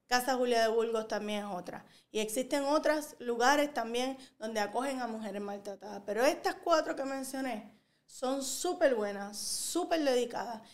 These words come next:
y tienen todo el apoyo que tú, mujer que me escuchas, necesitas. Así que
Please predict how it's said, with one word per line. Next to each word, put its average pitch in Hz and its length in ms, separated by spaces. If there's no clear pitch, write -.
y - 80
tienen 247 420
todo 330 160
el 330 80
apoyo 262 420
que 214 140
tú, 330 340
mujer 285 280
que 262 80
me 254 100
escuchas, - 640
necesitas. 208 800
Así 233 300
que 254 420